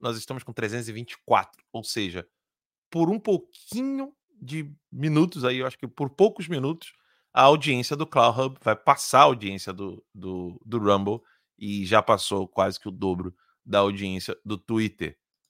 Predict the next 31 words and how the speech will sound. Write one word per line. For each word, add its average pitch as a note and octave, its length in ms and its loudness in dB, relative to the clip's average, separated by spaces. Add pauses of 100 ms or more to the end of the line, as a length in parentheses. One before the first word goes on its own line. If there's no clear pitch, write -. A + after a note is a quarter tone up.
(160)
O F3 120 2
Cloud E3 420 2
Hub, F#2 280 -4
é G#2 80 -6
como B2 160 -4
eu A#2 40 -2
falei, G2 280 -4
é F#2+ 40 -6
difícil - 560 -4
pronunciar, G2 480 -10
né? G2 160 -10 (100)
Cloud C#3+ 340 -2 (400)
Hub, A2 460 -4
é A2 60 -20
C - 280 -8
L D3+ 580 2
O A#2 400 2
U F3 100 -16 (300)
T E3+ 320 4 (500)
H A2+ 460 0
U C3+ 100 -6
B. G#2 380 -2 (320)
Nós F3+ 140 -2
nunca C#4 180 -4
paramos F3 380 4
de C3 40 -14
fazer A2+ 260 -6
transmissões G2 600 -8
no A2+ 80 -14
Cloud G2 320 -4
Hub, D#3 180 -6